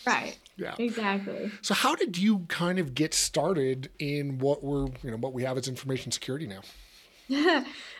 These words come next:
Speaker 1: Um, so I was a management consultant, um, prior. And then what happened was that there was a time where I was like, "I kind of miss being in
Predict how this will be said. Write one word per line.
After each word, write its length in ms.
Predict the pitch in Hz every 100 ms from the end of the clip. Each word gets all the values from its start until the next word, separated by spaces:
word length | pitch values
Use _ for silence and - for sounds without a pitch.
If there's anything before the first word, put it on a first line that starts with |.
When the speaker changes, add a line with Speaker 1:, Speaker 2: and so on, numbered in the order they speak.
| -
Speaker 1:
Um, 440 | 233 247 254 247 247
so 140 | 262
I 80 | 247
was 160 | 311
a 60 | 320
management 480 | 247 208 247 262 233
consultant, 800 | 220 196 143 165 196 143 107 - -
um, 600 | 190 208 196 185 202 202 -
prior. 640 | - 202 196 180 175 180 -
And 180 | 196
then 240 | 202 196 196
what 120 | 202
happened 400 | 202 196 214 208
was 220 | 196 196
that 320 | 196 180 175
there 100 | 196
was 140 | 185 190
a 40 |
time 360 | 175 202 196 202
where 120 | 190
I 140 | 180
was 140 | 185 185
like, 160 | 196
"I 80 | 226
kind 360 | 247 330 370 381
of 80 | 247
miss 360 | 247 269 269
being 420 | - 214 220 226
in 640 | 220 226 202 196 196 196